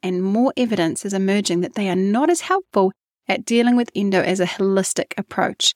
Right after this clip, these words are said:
looking at sleep, stress, diet, and exercise.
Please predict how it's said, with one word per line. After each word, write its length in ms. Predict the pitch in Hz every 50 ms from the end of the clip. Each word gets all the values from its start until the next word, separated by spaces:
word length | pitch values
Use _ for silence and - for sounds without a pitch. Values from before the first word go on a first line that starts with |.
| _ _ _
looking 260 | 208 208 - 208 -
at 160 | - - -
sleep, 500 | - - - 254 262 262 254 - - _ - -
stress, 540 | - - - - 185 185 190 - - -
diet, 320 | - 196 185 190 190 185 -
and 80 | 214 -
exercise. 760 | 233 269 277 - - 247 - - - - - 196 - - -